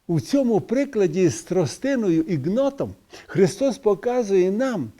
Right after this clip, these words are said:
як поводитися з тим, хто догорає або надламаний. Виходячи із розмови Єліфаза з Йовом, він не може допустити думки, що це незаслужене покарання.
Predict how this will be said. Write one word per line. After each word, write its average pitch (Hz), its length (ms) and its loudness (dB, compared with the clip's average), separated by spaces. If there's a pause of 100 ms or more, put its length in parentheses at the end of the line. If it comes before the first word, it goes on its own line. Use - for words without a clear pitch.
(240)
як 226 380 0 (160)
поводитися 202 960 2
з - 120 -8
тим, 262 360 -2 (200)
хто - 560 -6 (100)
догорає 185 920 -2 (160)
або 165 340 -4 (160)
надламаний. 143 920 -4 (840)
Виходячи 160 600 -2
із 139 180 2
розмови 151 560 -2
Єліфаза 139 680 -4
з 101 120 -10
Йовом, 147 420 -6 (580)
він 220 300 4
не 247 100 4
може 240 420 0
допустити 202 640 -4
думки, 196 600 -4 (180)
що - 240 -2
це 233 220 0
незаслужене 214 1040 0
покарання. 139 680 -4